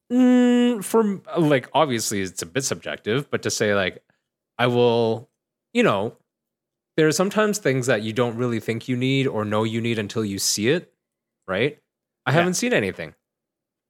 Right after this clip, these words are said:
Speaker 1: That's kind of where I'm at. I don't really need anything. I could use a pair of boots, but that's only saying because I don't want to put my,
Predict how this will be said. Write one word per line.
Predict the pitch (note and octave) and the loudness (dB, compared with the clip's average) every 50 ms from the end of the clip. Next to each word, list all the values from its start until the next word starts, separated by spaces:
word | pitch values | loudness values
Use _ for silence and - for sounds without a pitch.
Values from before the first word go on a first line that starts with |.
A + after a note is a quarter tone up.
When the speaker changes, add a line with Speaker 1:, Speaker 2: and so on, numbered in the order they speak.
| _ _ | _ _
Speaker 1:
That's | C3 C3 C3 | -2 -2 0
kind | - D#3+ D3 | 0 0 0
of | C#3+ B2+ | 2 2
where | C3 C3 | 2 2
I'm | B2 A2+ G#2+ | 2 2 0
at. | E2+ D#2+ | 0 0
I | F#2+ A#2+ | 0 0
don't | C3+ D#3+ E3+ C3+ A2 G#2 | 0 0 0 -2 -4 -2
really | A2+ C3+ C#3+ D3+ D#3+ | 2 2 4 4 4
need | D#3 D#3+ | 4 2
anything. | D#3+ D#3+ E3 D#3 E3 D3 | 2 2 2 0 0 0
I | A#2+ A#2+ | 0 -2
could | - - - - - A2+ A2 A#2 A#2 | -2 -6 -10 -4 0 0 2 2 0
use | A#2 B2+ C3+ C3+ C#3 | 0 0 2 2 2
a | D3+ | 0
pair | - - D#3 D#3 D#3 | 0 0 0 2 2
of | D3+ C#3 | 2 2
boots, | C#3+ E3+ E3+ F3+ F3+ - - - _ _ _ _ _ _ | 2 2 2 2 0 -2 -8 -10 _ _ _ _ _ _
but | - C3 | -2 0
that's | - B2+ C3 - | 0 0 0 0
only | D3 C#3+ C#3 C3+ | 0 2 0 0
saying | C3 - C#3 B2 A#2+ A#2+ A#2+ A2+ G#2+ - _ | 2 0 0 0 0 -2 -4 -6 -8 -12 _
because | A#2 - A#2+ G#2+ | -4 -2 0 0
I | G#2+ | 0
don't | G2+ A2+ A2+ A2+ G2 G#2+ | 0 0 -2 -4 -4 -4
want | A2 G#2 G#2+ - | -4 -4 -4 -6
to | A2 - | -8 -10
put | _ - A#2+ G2+ | _ -10 -10 -8
my, | G#2+ G2+ G2 F#2+ F#2+ F#2 F#2 F2+ | -6 -4 -4 -4 -4 -6 -8 -12